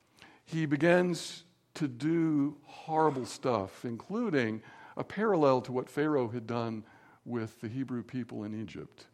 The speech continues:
in trying to kill all the baby boys under the age of two. Herod embarks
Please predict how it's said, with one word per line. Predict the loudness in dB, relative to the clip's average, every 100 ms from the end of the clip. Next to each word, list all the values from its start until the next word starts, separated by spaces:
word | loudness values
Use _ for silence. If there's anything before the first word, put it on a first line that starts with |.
| _ _ _ _ _ _ _
in | -10 -8
trying | -6 -4 -2
to | -4
kill | -6 -4 -2 -2
all | -2 -2 -2 -2
the | -4
baby | -6 -6
boys | -6 -6 -4 -6 -8 -10
under | -8
the | -8 -6
age | -6 -8 -12 -16 -20 _ _
of | -18 -18
two. | -18 -16 -16 -18 -20 _ _ _ _ _ _ _ _ _ _
Herod | 6 8 8
embarks | 4 4 6 6 4 -4